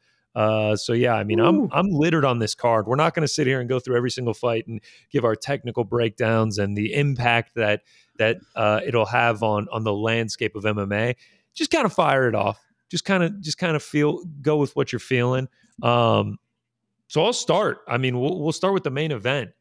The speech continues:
Speaker 2: I'm excited. I mean, 'cause we talked about this before. I was like, "How many bets do you have?" 'Cause I, I had two. You're like, "I have a ton." And when you said
Speaker 1: Yeah.
Speaker 2: that, I wanna be clear. When you said that, I was like, "Well, I can't.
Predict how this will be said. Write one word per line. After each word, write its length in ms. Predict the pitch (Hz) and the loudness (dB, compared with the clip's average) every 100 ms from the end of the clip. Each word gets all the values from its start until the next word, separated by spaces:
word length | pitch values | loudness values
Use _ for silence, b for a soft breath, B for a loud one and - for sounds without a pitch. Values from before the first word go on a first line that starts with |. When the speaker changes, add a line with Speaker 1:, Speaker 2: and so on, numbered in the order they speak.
| _ | _
Speaker 2:
I'm 120 | 131 | 0
excited. 560 | 135 123 135 117 104 127 - | 2 2 2 2 2 -4 -4
I 60 | 131 | 0
mean, 160 | 139 131 | 2 2
'cause 180 | 117 | 2
we 100 | 143 | 0
talked 320 | 147 170 175 175 | 2 0 0 0
about 160 | 165 | 0
this 140 | 151 143 | 0 -2
before. 440 | - - 139 131 | -4 0 2 4
I 40 | 117 | 2
was 120 | 113 | 2
like, 200 | 123 117 | 0 2
"How 100 | 240 | 0
many 120 | 330 | 2
bets 300 | 214 180 - | 2 0 0
do 80 | - | 0
you 80 | 113 | 2
have?" 200 | 113 113 | 2 -2
'Cause 140 | 127 | 0
I, 220 | 123 135 123 - | 2 2 0 0
I 120 | 139 | 2
had 280 | 156 131 - | 2 0 -2
two. 400 | 147 127 107 104 B B B | 0 2 2 -2 B B B
You're 100 | 139 | 2
like, 140 | 131 120 | 4 4
"I 120 | 131 | 2
have 100 | 117 | 0
a 20 | |
ton." 440 | 104 131 117 107 101 | 0 2 2 2 0
And 140 | 127 139 | 2 2
when 100 | 147 | 4
you 140 | 151 | 2
said 240 | 143 170 | 2 2
Speaker 1:
Yeah. 40 | 110 | 4
Speaker 2:
that, 260 | 131 120 - | 4 2 0
I 60 | 127 | 0
wanna 220 | 139 135 | 2 4
be 140 | 123 120 | 2 0
clear. 440 | - 135 117 101 B B B | 0 2 2 0 B B B
When 140 | 147 | 0
you 140 | 147 151 | 2 2
said 280 | 147 151 143 | 2 2 2
that, 120 | 151 | 2
I 60 | |
was 160 | 139 117 | 2 2
like, 280 | 123 117 117 | 2 2 2
"Well, 200 | 120 117 | 2 4
I 80 | 117 | 2
can't. 380 | - 113 107 | 2 0 0